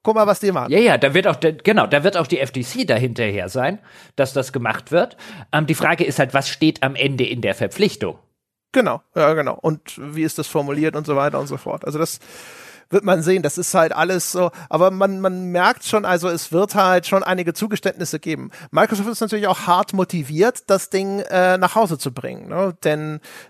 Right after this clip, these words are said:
Speaker 1: s-, wenn sie den Deal wieder abblasen müssen, wird das teuer. Hatten wir, äh, das letzte Mal, glaub ich, auch schon behandelt. Die Uhr läuft jetzt im Januar ab, äh, für die günstigste Variante, wo sie nur zwei Milliarden Strafe an Activision zahlen müssen.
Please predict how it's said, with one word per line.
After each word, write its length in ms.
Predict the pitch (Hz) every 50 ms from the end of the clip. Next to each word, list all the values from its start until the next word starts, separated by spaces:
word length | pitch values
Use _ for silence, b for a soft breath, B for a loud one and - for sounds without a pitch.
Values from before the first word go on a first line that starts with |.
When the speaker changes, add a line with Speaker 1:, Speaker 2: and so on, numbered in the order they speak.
| B -
Speaker 1:
s-, 140 | 320 143 139 135
wenn 280 | 165 151 147 160 170 170
sie 200 | 151 175 160 143
den 240 | 170 175 214 247 233
Deal 240 | 262 254 240 190
wieder 200 | 202 185 156 -
abblasen 800 | - 123 - - 190 202 226 226 196 220 233 233 226 220 - -
müssen, 520 | 208 214 220 - - 269 262 247 226 196
wird 160 | 208 214 - -
das 120 | 208 -
teuer. 340 | - 185 139 131 131 120 - _ _ -
Hatten 180 | - - 180
wir, 200 | 170 170 165 160 _ - - -
äh, 120 | 160 170 151
das 100 | 156 -
letzte 220 | 190 196 - -
Mal, 100 | 220 214
glaub 180 | 202 202 196 196
ich, 120 | 202 196
auch 100 | 175 175
schon 160 | - 180 156
behandelt. 560 | 147 151 123 143 160 202 240 269 294 285 - B B B B B B B _ _ -
Die 160 | - 180 -
Uhr 260 | - 226 208 226 226
läuft 360 | 214 190 185 190 190 - - -
jetzt 180 | 185 - -
im 180 | - - 160 156
Januar 540 | 143 143 147 160 208 240 254 247 233 214 -
ab, 220 | 214 - - - - _ -
äh, 180 | - 196 190 185
für 240 | - - - 180 170
die 200 | 143 - 143 123
günstigste 680 | - 180 214 277 269 - - 285 - - - 247 208
Variante, 640 | 220 208 196 196 190 180 175 190 214 - 277 302 254
wo 120 | 165 165
sie 120 | 151 - 180
nur 160 | 156 151 139
zwei 400 | - - - 139 135 139 180 208
Milliarden 500 | 214 220 214 208 202 202 208 202 226 226
Strafe 520 | - - - 185 156 151 170 185 - 208
an 100 | - 196
Activision 480 | 196 196 - - - 196 208 196 190 214
zahlen 380 | 196 - - - - 208 202 208
müssen. 400 | 214 214 - - 254 277 302